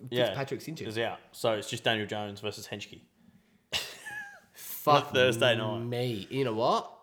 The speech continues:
Speaker 2: I, I don't actually know what the line is for this game. And I look, I, you know, I looked at it and I thought, "Oh," I was really
Speaker 1: The
Speaker 2: keen on
Speaker 1: Giants are paying two dollars seventy.
Speaker 2: I was really keen on Washington's line, but when you ha-, take out Fitzpatrick and go with Heinicke, or his name is, I can't take anything. I,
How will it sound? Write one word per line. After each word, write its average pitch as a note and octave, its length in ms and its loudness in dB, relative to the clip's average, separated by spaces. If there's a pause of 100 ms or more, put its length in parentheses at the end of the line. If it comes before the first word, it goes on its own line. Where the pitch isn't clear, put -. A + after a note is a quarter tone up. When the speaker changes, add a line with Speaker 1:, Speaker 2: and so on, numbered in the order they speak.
(160)
Speaker 2:
I, C#3+ 300 0 (320)
I C#3+ 100 -2
don't G#3 140 0
actually E3 180 -4
know A#2+ 60 0
what G2+ 80 -4
the F#2+ 60 -8
line G2+ 220 -4
is G#2+ 100 -6
for F#2+ 60 -10
this F#2 160 -10
game. E2+ 320 -12
And G#2+ 120 -4
I A2 60 0
look, C#3 220 0
I, B2 160 2
you B2 60 -4
know, G#2+ 80 0
I F#2+ 180 -2
looked C3+ 300 0
at G2+ 80 -6
it F2+ 100 -4
and G2+ 80 -2
I G2 80 -4
thought, G#2 300 -8
"Oh," G#3 320 2
I C#3 80 2
was C3+ 160 2
really G#3 180 2
Speaker 1:
The - 60 -4
Speaker 2:
keen A#2 220 0
on A#2 80 2
Speaker 1:
Giants A#2+ 280 -2
are - 40 -20
paying A2+ 240 -8
two - 160 -6
dollars F#2 200 -8
seventy. - 380 -12
Speaker 2:
I C3 40 0
was C3+ 140 0
really F#3 200 4
keen C3 240 0
on G#2 80 -2
Washington's G#2+ 420 -6
line, G#2 400 -6
but F2+ 120 -6
when G#2+ 120 -4
you G#2+ 80 -4
ha-, A#2+ 160 -8
take D3 220 -8
out A#2 100 -8
Fitzpatrick G#2 480 -8
and G#2+ 100 -8
go A#2 140 -4
with G#2 140 -6
Heinicke, G#2+ 480 -8
or G#2 40 -8
his G#2+ 140 -8
name G#2 220 -6
is, G2 180 -12 (540)
I G2 160 -2
can't G2 260 -6
take F#2+ 160 -8
anything. F#2 260 -8
I, G#2+ 120 0